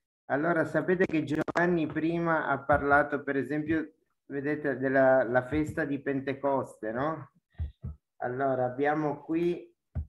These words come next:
un, eh, un calendario, se riesco a farlo andare avanti, ma non so proprio come si fa. Eh, ah, ecco qua, basta girare la rotellina. Vedete, questo è il nostro calendario ebraico, ve lo faccio vedere veloce.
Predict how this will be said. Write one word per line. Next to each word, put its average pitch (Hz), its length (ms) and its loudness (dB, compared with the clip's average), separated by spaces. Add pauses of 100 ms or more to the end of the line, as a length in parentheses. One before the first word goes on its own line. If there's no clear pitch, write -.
(160)
un, 147 300 -6
eh, 127 920 -2 (520)
un 139 180 -10
calendario, 135 880 0
se 139 120 -4
riesco 135 420 -2
a 127 100 -6
farlo 139 320 0
andare 127 400 2
avanti, 139 560 0
ma 113 380 -2
non 117 280 -6
so 120 240 -6
proprio 127 360 -2
come 120 240 -2
si 135 180 -8
fa. 156 420 2 (880)
Eh, - 220 -4
ah, 120 300 2
ecco 127 260 -6
qua, 95 160 2
basta 113 400 -4
girare 120 380 6
la 117 180 6
rotellina. 107 880 -2 (380)
Vedete, 170 400 4
questo 208 240 6
è 175 40 8
il 156 60 4
nostro 160 400 2
calendario 143 640 4
ebraico, 139 540 2
ve 120 80 -6
lo 117 100 -2
faccio 120 320 -2
vedere 117 320 -2
veloce. 151 760 2